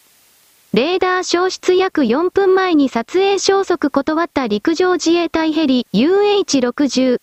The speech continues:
か。撮影男性は特に異変は見られなかった。沖縄県の宮古島周辺で陸上自衛隊のヘリコプターが消息を絶った事故で、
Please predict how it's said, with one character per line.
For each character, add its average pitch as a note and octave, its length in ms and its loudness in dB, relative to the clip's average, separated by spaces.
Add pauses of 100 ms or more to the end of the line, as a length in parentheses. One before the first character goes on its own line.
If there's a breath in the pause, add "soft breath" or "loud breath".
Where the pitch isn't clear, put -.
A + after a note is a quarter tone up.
か。 A#3 160 -2
撮 A3+ 320 -4
影 G4 200 2
男 F4+ 200 -2
性 C4 260 -2
は A3+ 300 -2
特 F4 280 0
に A3+ 220 2
異 - 20 -2
変 C#4+ 260 0
は C4+ 140 0
見 G#3 160 0
ら C#4+ 100 -2
れ F4+ 100 0
な D4+ 120 0
か A3+ 120 -4
っ G3 60 -8 (100)
た。 F3 160 -4 (1300)
沖 C4+ 220 0
縄 G4 240 0
県 E4 260 0
の A#3+ 140 0
宮 A3 240 2
古 F#4+ 140 -2
島 F#4 240 0
周 E4+ 260 0
辺 E4 220 2
で D4+ 120 0
陸 C4 280 0
上 F#4 220 2
自 E4 160 0
衛 F4 180 0
隊 E4+ 200 -2
の F4+ 140 0
ヘ E4 140 -2
リ F4+ 100 0
コ G4 160 -2
プ - 100 -20
タ D#4 180 0
ー C4+ 40 0
が B3 140 -2
消 D4 240 -2
息 D#4+ 280 -2
を D#4 40 0
絶 E4 160 -2
っ E4+ 60 -6
た D4 200 -4
事 D4 140 -4
故 C#4 120 0
で、 A#3+ 220 -4